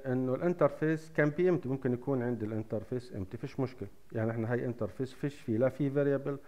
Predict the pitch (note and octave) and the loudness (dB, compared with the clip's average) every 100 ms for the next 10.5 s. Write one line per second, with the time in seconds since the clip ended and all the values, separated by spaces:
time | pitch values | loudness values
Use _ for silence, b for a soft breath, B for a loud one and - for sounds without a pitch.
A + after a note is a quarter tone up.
0 | B B B C#3 D3+ D3+ D3 D3 C#3 B2 | B B B 4 6 6 2 2 4 4
1 | A#2+ A2 G2+ F2+ F2 G#2+ G2 B B B | 4 2 0 -2 -4 -8 -14 B B B
2 | B G#2+ - C3+ B2+ A#2+ B2 A2 D#2+ - | B -6 -4 -2 0 0 0 -2 -6 -8
3 | - - - - - F#2+ - - B B | -12 -16 -16 -2 2 4 2 -12 B B
4 | B B B D#3 A3 F#3 E3+ E3 E3+ E3 | B B B 4 6 6 6 4 2 2
5 | D#3 - E3 E3 C#3+ B2+ C3 C#3 C3+ - | 2 4 6 6 6 6 4 4 2 -2
6 | C3+ A#2+ C3 C3 B2+ A#2 - C#3 C3 G#2+ | -2 0 -2 -2 -2 -2 0 -2 0 -2
7 | G#2 A#2 C#3+ E3 D#3 - B2 - - - | -2 -2 0 0 -2 -8 -14 -14 -18 -20
8 | - B2+ B2 A#2+ C3+ B2+ - C#3+ C3 C3 | -2 2 4 4 4 0 2 2 4 4
9 | B2 A#2+ B2+ A#2+ A#2+ A#2 D#3+ F3 - - | 4 4 4 4 0 2 4 4 2 -2
10 | B2+ A2+ B2+ - A2+ | -2 0 -2 -2 -2